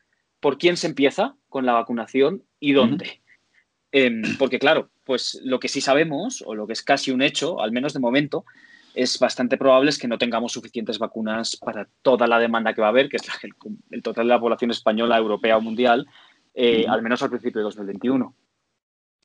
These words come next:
Speaker 2: Sí, la verdad es que siempre se habla de tres fases en la, en la distribución de vacunas.
Speaker 1: Ujú.
Speaker 2: La primera fase, que es cuando hay muy pocas vacunas disponibles, mucha demanda y poca oferta.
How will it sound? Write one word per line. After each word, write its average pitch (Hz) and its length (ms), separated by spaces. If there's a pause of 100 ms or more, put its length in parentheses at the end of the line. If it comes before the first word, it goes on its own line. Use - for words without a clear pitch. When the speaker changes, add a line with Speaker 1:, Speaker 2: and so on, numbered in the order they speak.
(460)
Speaker 2:
Sí, 107 360
la 110 80
verdad 120 180
es 127 100
que 135 360
siempre 131 280
se 139 80
habla 135 140
de 123 80
tres 120 240
fases 113 400
en 98 100
la, 92 600
en 92 80
la 90 80
distribución 101 360
de 113 60
vacunas. 117 560 (180)
Speaker 1:
Ujú. 120 220
Speaker 2:
La 110 160
primera 113 320
fase, 120 340
que 98 80
es 101 120
cuando 101 300
hay 107 100
muy 123 160
pocas 120 240
vacunas 110 340
disponibles, 110 680
mucha 131 280
demanda 117 320
y - 20
poca 107 200
oferta. 135 400